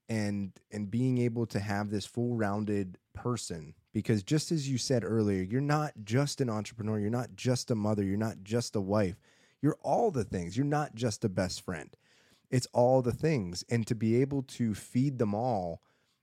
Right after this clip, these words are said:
is, and to fuel them all is, uh, man, isn't that the art? That's the art of, of living that fulfilling life,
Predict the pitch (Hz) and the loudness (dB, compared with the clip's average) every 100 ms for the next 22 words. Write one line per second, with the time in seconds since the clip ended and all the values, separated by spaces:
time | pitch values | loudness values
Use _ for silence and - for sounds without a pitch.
0 | _ 120 113 104 101 95 - 113 104 - | _ 0 0 0 -2 -4 -4 -6 -6 -6
1 | 98 - 120 139 156 113 90 85 78 - | -8 -4 -2 -2 0 -2 -2 -6 -8 -14
2 | _ _ _ _ _ _ _ _ _ 123 | _ _ _ _ _ _ _ _ _ -6
3 | 113 98 113 104 98 92 90 _ _ _ | -4 -2 -2 -4 -6 -10 -16 _ _ _
4 | _ _ 107 131 123 113 135 170 135 135 | _ _ -8 -6 -4 -2 -2 -2 -4 -4
5 | 127 113 117 92 - _ _ _ _ _ | -2 0 0 -4 -12 _ _ _ _ _
6 | _ _ - 123 - 147 - 127 135 117 | _ _ -4 -2 -2 -4 0 0 0 -2
7 | 107 101 117 104 110 131 131 123 104 95 | -6 -6 -6 0 2 4 2 0 -2 -4
8 | 101 - _ - 120 - 131 127 113 117 | -10 -18 _ -8 -8 0 0 0 -2 -2
9 | 147 87 | -4 -6